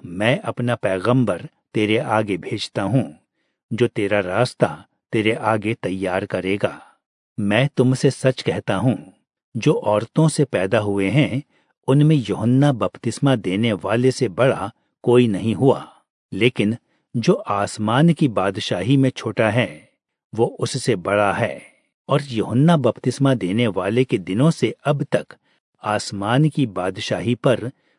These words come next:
जोर होता रहा है और ताकतवर उसे छीन लेते हैं, क्योंकि सब नबियों और तौरेत ने यूहन्ना तक नबूवत की। और चाहो तो मानो, एलिय्याह जो आने वाला था,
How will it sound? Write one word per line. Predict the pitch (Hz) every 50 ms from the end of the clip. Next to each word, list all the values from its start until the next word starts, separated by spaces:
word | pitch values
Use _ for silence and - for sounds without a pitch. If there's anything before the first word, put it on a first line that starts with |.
| _ _ -
जोर | 107 92 107 127 127 110 101 -
होता | 98 - - 113 - - 104 98
रहा | 95 98 90 107 107 104
है | 98 117 104 85 - - _ _ _ _ _ _ _ _ _ -
और | - 127 123
ताकतवर | 117 - - 98 101 - - 131 120 - 113 123 147 120 95 95 - - -
उसे | - 127 - 156 139 - -
छीन | - - 139 143 123
लेते | 95 82 95 98 - - 107 101
हैं, | 98 113 117 - - - - _ _ _ _ _ _ _ _
क्योंकि | - 113 107 - - - 101 87 110 - _ _ _ _ _ _ _ -
सब | - - - 180 156 147
नबियों | 127 110 98 104 123 143 139 107 95 120 190 - _
और | - 120 131 - _ -
तौरेत | 113 92 98 113 127 127 127 - -
ने | 107 139 135 95 - - - _ _ _ _ _ _ -
यूहन्ना | 113 107 110 117 - - 139 151 156 151
तक | 139 - - 147 151 - -
नबूवत | 113 98 87 87 104 110 104 95 101 98 -
की। | - - - - 135 - _ _ _ _ _ _ _ _ _ _ -
और | - 123 147 175 165
चाहो | - - - 104 85 - 120 139
तो | - 139 117
मानो, | 98 90 107 135 127 85 - - - - _ _ _ _ _ _ _ _ _ -
एलिय्याह | 117 107 98 92 98 98 95 107 131 127
जो | 113 101 - 131
आने | - - 104 101 107 110 113
वाला | 107 98 95 92 98 113 117
था, | 120 - - 147 101 87 113